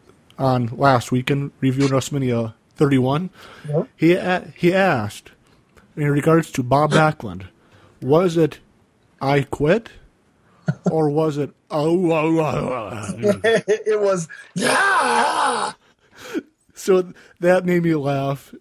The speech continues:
Speaker 1: That when I saw Fran, uh, post that question, I had to ask it.
Speaker 2: <laughs>
Speaker 1: So thank you, Fran, for that question and all that fun stuff.
Speaker 2: Oh, right on.
Speaker 1: And also thank you, fans, for listening through this long episode of WrestleMania eleven.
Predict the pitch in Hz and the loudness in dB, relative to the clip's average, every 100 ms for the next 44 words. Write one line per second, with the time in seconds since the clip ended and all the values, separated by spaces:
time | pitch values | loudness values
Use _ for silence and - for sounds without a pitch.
0 | - 165 160 170 156 143 123 - 175 151 | -10 -2 -2 0 -2 -2 -8 -4 0 2
1 | - 147 - 151 147 143 135 120 - - | 2 -2 0 -2 -2 -2 -4 -4 -8 -20
2 | - 165 160 - 147 139 - 143 - 135 | -4 0 0 0 -2 -2 -4 -4 -2 -4
3 | 131 127 127 135 123 123 120 104 - 117 | -2 -4 -2 0 0 -2 -4 -4 -6 -6
4 | 196 - 214 - - 226 - 240 - _ | -6 -2 0 0 -2 -4 -4 -12 -12 _
5 | _ _ _ _ - 156 147 175 170 160 | _ _ _ _ -2 2 4 4 2 2
6 | 139 147 139 135 135 - 120 113 - - | 0 0 0 0 -2 -4 -6 -6 -10 -20
7 | - 139 143 139 - 139 139 - 123 120 | -10 0 0 0 0 2 0 -4 -6 -4
8 | 123 120 120 117 - 98 95 101 98 - | -2 -2 -4 -6 -8 -10 -10 -10 -12 -16
9 | _ _ _ _ _ _ _ 175 175 175 | _ _ _ _ _ _ _ -12 -4 -4
10 | 156 151 151 151 143 143 143 151 139 156 | 0 2 4 4 2 2 4 4 0 0
11 | 151 151 131 175 226 - 139 139 - 139 | 0 0 0 0 0 -2 -2 -2 -2 -4
12 | 135 135 135 131 131 127 - - 127 127 | -4 -2 0 0 -2 -4 -8 -8 -2 -2
13 | - - - 131 135 143 131 139 139 139 | -2 -6 0 2 2 0 0 0 2 2
14 | 135 143 156 - - 127 - 135 139 156 | 2 -2 -12 -12 -2 -2 0 0 2 2
15 | 214 113 | 0 -2